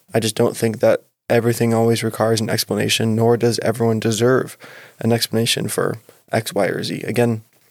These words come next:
it is a scale, so some people I will give explanations to because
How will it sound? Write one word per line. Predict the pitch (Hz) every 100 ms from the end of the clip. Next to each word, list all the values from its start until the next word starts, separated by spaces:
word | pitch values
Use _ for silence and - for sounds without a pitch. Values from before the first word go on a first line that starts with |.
| _
it | 117 110
is | 107
a |
scale, | 107 - 117 117 110
so | - 113
some | -
people | 117 117 - 113 117
I |
will | 107 117
give | 117 -
explanations | 113 - 95 92 - -
to | 120
because | 117 117 113 135